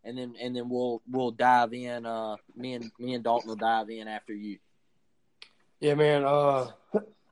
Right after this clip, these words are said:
Speaker 2: like, like we talked about last week, we both predicted low-scoring games, seventeen thirteen, twenty to fourteen, something in that range. Um, and I was looking at stats, and it's kinda crazy. Alabama, I mean, Alabama, Georgia,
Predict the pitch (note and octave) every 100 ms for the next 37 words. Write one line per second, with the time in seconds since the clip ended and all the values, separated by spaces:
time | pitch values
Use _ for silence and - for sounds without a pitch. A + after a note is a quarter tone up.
0 | _ _ D#3+ E3 F3 F#3 F#3+ F#3 F3 F3+
1 | E3+ F3+ E3+ E3+ E3+ D#3+ E3 E3 D3+ D#3
2 | E3 E3 E3 D#3 E3 E3 D#3+ D3+ D3+ D3
3 | D#3 D#3 D3 D3 D3 D3+ D3+ C#3+ C#3+ D3
4 | C#3 - C#3+ C#3 D3 D3 C#3+ C#3 C#3+ C3+
5 | C#3 D3 C#3 - _ _ _ _ _ -
6 | C#3 C#3+ C#3 B2+ A2+ _ _ _ _ -
7 | C#3 C#3+ D3 E3+ D#3+ D3 D#3+ F3 E3 D3
8 | C3 E3 D#3+ E3 F3+ D#3 D#3+ D#3+ E3+ E3+
9 | D3+ C#3+ B2+ A2+ A#2 A#2 - E3 F#3+ F3
10 | D#3+